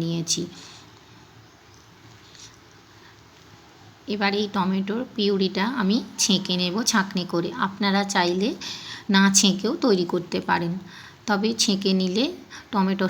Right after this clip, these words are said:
সসটা বেশি ভালো হয়। আমি ছাঁকনি করে এইভাবে ছেঁকে নিয়েছি।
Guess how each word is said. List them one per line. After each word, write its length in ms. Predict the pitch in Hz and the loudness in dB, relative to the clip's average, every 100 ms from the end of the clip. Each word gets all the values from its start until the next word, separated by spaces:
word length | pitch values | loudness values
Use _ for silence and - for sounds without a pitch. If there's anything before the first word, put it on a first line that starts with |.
| - | 0
সসটা 380 | 180 175 - 247 - - - - 190 | -2 -2 -2 -2 -2 -18 -20 -8 -2
বেশি 320 | 180 - 247 339 - - - - | 0 0 -2 -6 -12 -20 -20 -10
ভালো 260 | 190 170 170 | -2 0 2
হয়। 180 | 165 160 190 - - - - - - - - - - - - - - _ - - - - | 0 -4 -8 -14 -20 -20 -20 -20 -20 -20 -20 -20 -20 -20 -20 -20 -20 _ -20 -20 -14 -4
আমি 120 | 190 208 | -2 0
ছাঁকনি 380 | - 196 - 196 190 | 2 2 2 0 2
করে 160 | 185 202 254 | 0 0 2
এইভাবে 340 | 202 196 185 208 - | 0 2 0 0 0
ছেঁকে 260 | 202 196 196 | 0 2 4
নিয়েছি। 360 | 196 190 196 | 4 4 2